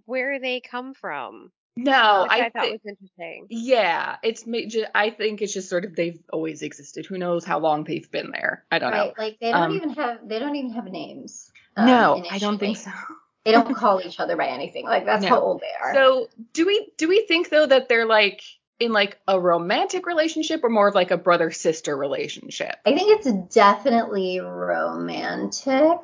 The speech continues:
Speaker 3: I think it's, uh, between,
Speaker 2: It's
Speaker 3: between Sang-un and Hwal.
Speaker 2: Yeah.
Speaker 3: Um,
Speaker 2: Like,
Speaker 3: but
Speaker 2: more,
Speaker 3: I think
Speaker 2: more
Speaker 3: it's more
Speaker 2: husband and
Speaker 3: am-,
Speaker 2: wife.
Speaker 3: it's more ambiguous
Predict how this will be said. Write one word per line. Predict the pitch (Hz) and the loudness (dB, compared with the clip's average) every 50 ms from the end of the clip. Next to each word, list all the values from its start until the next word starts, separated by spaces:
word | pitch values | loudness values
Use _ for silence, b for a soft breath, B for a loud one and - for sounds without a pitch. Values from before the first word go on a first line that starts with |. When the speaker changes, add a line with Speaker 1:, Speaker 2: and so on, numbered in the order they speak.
| - - | 0 0
Speaker 3:
I | 202 202 | 0 2
think | 202 240 220 233 | 2 2 2 2
it's, | 269 247 - - - - _ _ _ - | 2 0 -2 -6 -20 -20 _ _ _ 4
uh, | 220 196 190 180 180 - 175 | 6 6 8 6 6 2 0
between, | - 202 196 190 - - 226 208 208 202 208 208 | -2 -4 -4 -2 2 2 4 4 4 4 4 2
Speaker 2:
It's | 214 - _ _ _ _ _ | 0 -2 _ _ _ _ _
Speaker 3:
between | 240 220 - - 277 247 262 | -4 0 4 6 6 6 8
Sang-un | 269 302 269 247 240 226 220 214 | 8 6 6 8 8 6 6 4
and | 208 196 196 190 | 2 0 0 0
Hwal. | - 190 180 180 190 185 208 277 349 370 - _ _ - | 0 2 4 6 6 6 6 4 2 0 -4 _ _ -2
Speaker 2:
Yeah. | 202 190 160 131 117 - - - - - 180 - _ 226 | 2 2 4 4 4 0 -2 -2 -6 -8 -12 -4 _ 4
Speaker 3:
Um, | 214 208 202 196 196 190 185 185 185 185 185 196 190 - _ _ 196 180 _ _ _ _ - 175 | 6 8 8 8 8 6 4 2 0 -4 -6 -8 -10 -12 _ _ -20 -20 _ _ _ _ -6 -2
Speaker 2:
Like, | 208 185 185 | -2 0 2
Speaker 3:
but | 196 185 202 220 208 | 4 4 4 4 4
Speaker 2:
more, | 208 214 220 190 - | 4 4 4 4 4
Speaker 3:
I | 220 214 | 2 -2
think | - 262 240 202 | -4 -4 -2 2
Speaker 2:
more | 208 214 208 | 4 4 4
Speaker 3:
it's | 220 247 | 4 4
more | 208 - - | 2 2 0
Speaker 2:
husband | 180 165 - | 0 0 0
and | 208 202 | -2 -2
Speaker 3:
am-, | 196 | -2
Speaker 2:
wife. | - - - - _ _ _ _ _ | -2 -6 -8 -10 _ _ _ _ _
Speaker 3:
it's | 220 226 - - | -6 -6 -4 0
more | 240 240 226 226 226 | 2 4 6 6 4
ambiguous | 226 220 214 202 196 185 180 190 190 190 185 175 180 175 - - - _ | 4 2 0 0 0 0 0 2 4 4 4 4 2 0 -4 -10 -20 _